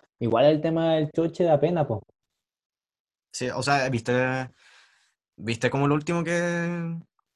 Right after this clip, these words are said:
Speaker 2: luego hizo un directo y como que quedaba de, de neonazi ahora y todo? Son temas
Speaker 1: Sí,
Speaker 2: como
Speaker 1: yo vi
Speaker 2: súper
Speaker 1: ese
Speaker 2: interesantes los de esos, pero son, son como personajes prácticamente.
Speaker 1: Sí, yo vi es-, yo vi un poco ese directo que salía como prohibido comunista y no sé qué weá.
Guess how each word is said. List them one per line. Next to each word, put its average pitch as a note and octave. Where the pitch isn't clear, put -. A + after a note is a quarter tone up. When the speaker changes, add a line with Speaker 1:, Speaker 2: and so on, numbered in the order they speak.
Speaker 2:
luego B2+
hizo C#3
un C3+
directo B2
y C3+
como A#2
que A2+
quedaba A#2+
de, A2
de A#2
neonazi A2
ahora C3
y C#3
todo? D#3
Son C#3+
temas D#3+
Speaker 1:
Sí, D#3
Speaker 2:
como D#3
Speaker 1:
yo D#3
vi -
Speaker 2:
súper D#3+
Speaker 1:
ese E3+
Speaker 2:
interesantes B2+
los D3
de D#3
esos, D#3+
pero D3+
son, D3
son D#3
como E3
personajes C#3
prácticamente. E3
Speaker 1:
Sí, D#3
yo D3+
vi D#3+
es-, F3
yo D#3+
vi E3+
un F3
poco F#3
ese F3+
directo F#3
que E3
salía D3+
como D3
prohibido D3+
comunista C#3+
y D#3+
no D#3
sé D3+
qué D#3
weá. C#3+